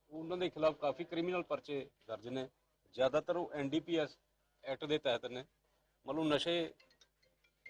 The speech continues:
ਦੇ ਪਦਾਰਥ ਨੇ ਜਿਹੜੇ ਉਹ ਵੇਚਣ ਦਾ ਕਾਰੋਬਾਰ ਕਰਦੇ ਨੇ। ਇਸ ਕਰਕੇ ਜਿਹੜੀ ਪੰਜਾਬ ਸਰਕਾਰ ਦੀ ਪਾਲਿਸੀ ਹੈ, ਸਰ-, ਅਹ, ਪੰਜਾਬ ਸਰਕਾਰ ਨਸ਼ਿਆਂ ਦੇ ਵਿਰੁੱਧ ਜੋ ਯੁੱਧ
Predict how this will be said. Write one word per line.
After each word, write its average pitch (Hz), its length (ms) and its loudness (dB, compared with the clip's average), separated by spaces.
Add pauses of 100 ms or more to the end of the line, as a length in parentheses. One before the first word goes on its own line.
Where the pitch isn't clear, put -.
ਦੇ 143 100 -2
ਪਦਾਰਥ 135 440 2
ਨੇ 151 100 -2
ਜਿਹੜੇ 151 140 0
ਉਹ 160 80 0
ਵੇਚਣ 143 300 -4
ਦਾ 151 80 6
ਕਾਰੋਬਾਰ 135 400 2
ਕਰਦੇ 120 280 -4
ਨੇ। 127 120 -10 (840)
ਇਸ 143 140 -14
ਕਰਕੇ 160 380 0
ਜਿਹੜੀ 165 160 0
ਪੰਜਾਬ 143 340 0
ਸਰਕਾਰ 139 260 -4
ਦੀ 143 120 -4
ਪਾਲਿਸੀ 131 520 -6
ਹੈ, 107 100 -6 (460)
ਸਰ-, - 220 -10 (100)
ਅਹ, 110 360 -14 (600)
ਪੰਜਾਬ 123 260 2
ਸਰਕਾਰ 135 240 -2
ਨਸ਼ਿਆਂ 135 300 -2
ਦੇ 131 100 0
ਵਿਰੁੱਧ 123 260 -8
ਜੋ 139 240 -4
ਯੁੱਧ 139 180 -4